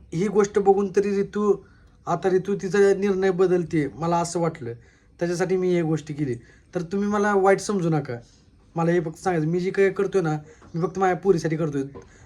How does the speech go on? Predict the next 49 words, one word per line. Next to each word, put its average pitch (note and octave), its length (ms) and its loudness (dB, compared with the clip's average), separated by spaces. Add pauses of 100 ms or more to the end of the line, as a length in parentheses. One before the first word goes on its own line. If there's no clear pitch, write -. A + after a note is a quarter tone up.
(140)
तुम्ही G#3 180 2
जर A3+ 100 6
का A#3 100 2
माझ्या A#3 200 4
जागी A3+ 160 2
असते A3 200 -2
ना, E3 160 0 (300)
तर F3+ 60 -4
तुम्हीही G3+ 580 0
हेच G3+ 180 2
केलं D#3 200 2
असतं. C3 300 -8 (800)
मला F3+ 180 2
तर F#3+ 120 2
असं F3+ 240 6
वाटतं, D#3 240 -2
मी D#3+ 80 0
माझं E3 260 0
सांगतोय. C3 360 -8 (560)
कारण F#3+ 220 4
तर F#3 60 -2
समोरचा G3+ 420 0
व्यक्ती G#3 300 -4
काय F#3+ 140 6
आपलं F#3 240 4
ऐकत F#3 260 0
नाही. D3+ 160 0 (260)
अजून F3+ 240 2
तू, G3 100 -4 (100)
तू, A3 60 -2 (160)
तू G#3 60 -4
काय G3+ 160 0
बोलली G3+ 260 2
होती F#3+ 200 4
की G3+ 100 -6
मी G#3 440 -2 (320)
तुमच्या G3+ 220 0
घरच्यांनी G3 380 2
तर G3+ 60 0
मला G3 160 4
फोन F#3+ 180 -2
करायला F3 220 -2
पाहिजे D#3+ 220 -4
होता. A#2+ 120 -6 (360)
घरच्यांचे G#3 340 0
पण G#3+ 140 -2
नंबर G#3 220 0
ब्लॉकला E3 360 0
टाकलेत C#3+ 280 -4